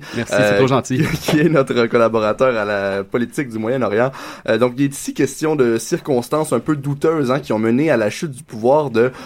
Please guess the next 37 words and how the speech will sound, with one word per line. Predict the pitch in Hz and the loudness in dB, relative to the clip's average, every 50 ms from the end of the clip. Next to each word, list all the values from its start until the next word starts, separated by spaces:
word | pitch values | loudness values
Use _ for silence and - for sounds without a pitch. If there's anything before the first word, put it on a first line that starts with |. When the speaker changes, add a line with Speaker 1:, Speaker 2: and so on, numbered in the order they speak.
| - - - | -16 -6 -2
Speaker 2:
euh, | 92 92 92 95 | 0 0 2 2
Muammar | 107 107 101 101 113 131 151 147 | 2 2 2 4 4 4 2 4
Kadhafi, | - 127 110 104 101 104 - - 160 151 | 2 -2 0 0 -2 -4 -4 -6 -6 -2
l'ex-dictateur | 135 151 143 127 110 - - - 107 104 143 143 | -2 -2 -4 -4 -14 -14 -4 -4 0 0 2 0
de | 123 | 0
Libye | 101 98 95 107 131 131 | 0 -2 -4 0 0 2
à | 104 | 2
l'époque. | 98 92 95 95 - - - - - - - _ - - | 0 0 -4 -6 -6 -6 -16 -20 -20 -20 -20 _ -2 0
Speaker 1:
Absolument, | 120 117 - - 190 185 175 151 160 170 180 | 0 0 4 4 6 8 8 8 6 6 6
mais | 156 131 131 127 123 | 6 6 6 4 4
premièrement, | - - 175 202 220 196 190 190 214 | 2 2 0 2 2 2 4 4 4
avant | 202 151 139 139 190 | 6 6 6 4 2
de | 190 | 2
tomber | - 180 143 160 170 | 2 2 2 2 2
dans | 151 123 | 2 0
le | 127 | 0
vif | 131 143 135 | -2 -2 -4
du | 113 | -4
sujet, | - - - 113 127 147 | -8 -8 -2 0 0 2
il | 139 | 2
m'apparaît, | 113 107 98 107 107 110 120 117 113 | 0 0 -2 -2 -2 0 0 0 0
euh, | 98 98 101 | 0 0 0
relativement | 113 113 113 - 123 120 135 | 0 -2 -2 -2 -2 0 0
important | 139 131 - 113 110 - 135 | 0 2 2 0 0 0 -4
de | 143 117 | -4 -2
replacer | 107 110 98 101 107 - - 123 | -4 -4 -4 -6 -8 -8 -8 -8
quelques | - 135 131 - 127 | -6 -6 -4 -2 -2
faits | 120 - 143 139 127 | 0 2 2 2 4
géographiques | 123 120 123 120 107 107 - 156 - - | 2 2 2 0 -2 -2 -2 -4 -2 0
et | 120 117 | 0 0
géopolitiques | 110 123 120 120 - 123 110 98 - - 127 127 - | 2 2 0 2 0 -2 -4 -4 -4 -4 -4 -4 -4
en | 117 107 | -6 -10
ce | - | -10
qui | - - | -10 -14
concerne | - - 120 120 117 - 147 151 143 135 | -4 -2 -2 -2 2 2 2 2 4 2
la | 120 | 2
Libye. | 120 120 113 110 123 123 120 | 2 0 0 0 -2 -2 -2